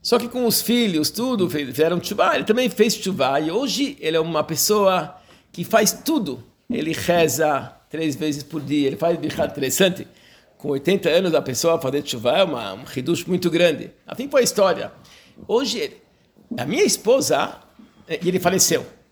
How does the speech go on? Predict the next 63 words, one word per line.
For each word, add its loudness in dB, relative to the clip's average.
ele -14
faleceu. -2
E -14
a -12
minha -6
esposa 0
quer -2
dar -2
o -4
nome -4
do -10
filho -4
desse 2
meu 4
sogro. 0
Minha -10
esposa -2
queria 2
dar. 0
E -4
eu 2
me 0
sinto -2
um -2
pouco -6
mal, 0
porque -6
o -6
quê? 2
Esse, -2
esse -2
meu 0
sogro, 2
a 4
vida 0
inteira, 2
ele 0
pecou. 2
No -6
último 0
ano 4
da 4
vida 2
dele, 2
ele 2
agora, 4
ele 0
fez 0
tchuvá. -2
Posso 2
dar 2
o 2
nome 0
pro -6
meu -2
filho, -4
o 0
nome 0
do -2
meu -2
sogro 2
ou 2
não? -2